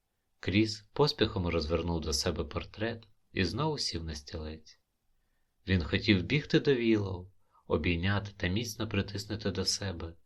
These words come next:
але розумів, що тоді просто не зможе її відпустити. «Я кохаю», опустивши очі, тихо мовила Віллоу. «Ще й досі кохаю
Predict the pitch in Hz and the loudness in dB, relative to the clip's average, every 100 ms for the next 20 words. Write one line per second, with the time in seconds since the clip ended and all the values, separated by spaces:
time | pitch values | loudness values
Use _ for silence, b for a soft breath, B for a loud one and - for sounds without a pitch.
0 | _ _ _ _ - 101 87 90 82 85 | _ _ _ _ 2 6 6 4 2 0
1 | 85 90 87 - _ _ _ _ - - | -4 -6 -10 -14 _ _ _ _ -4 -2
2 | - 90 104 110 107 - - 98 82 80 | 0 0 0 -2 -2 -2 0 0 0 -2
3 | 92 92 80 76 71 - - - - - | -4 -4 -4 -6 -8 -8 -8 -8 -14 -16
4 | - _ _ _ _ _ _ _ _ _ | -20 _ _ _ _ _ _ _ _ _
5 | _ _ _ _ _ _ - 90 - 98 | _ _ _ _ _ _ -10 -10 -8 -12
6 | - 90 80 _ _ _ _ _ _ _ | -12 -16 -16 _ _ _ _ _ _ _
7 | _ _ - 73 - 82 - 76 - 107 | _ _ -14 -10 -6 -6 -6 -2 0 0
8 | 110 110 113 - 107 - _ _ _ _ | -6 -8 -6 -8 -8 -20 _ _ _ _
9 | _ - 113 110 107 85 82 82 82 78 | _ -6 -4 -4 -8 -6 -6 -6 -8 -8
10 | 78 80 80 82 _ _ _ _ _ _ | -10 -10 -14 -16 _ _ _ _ _ _
11 | _ _ _ _ - - 85 76 95 98 | _ _ _ _ -6 -4 -4 -6 -6 -6
12 | - - - 90 - 95 90 | -6 -10 -12 -14 -12 -12 -12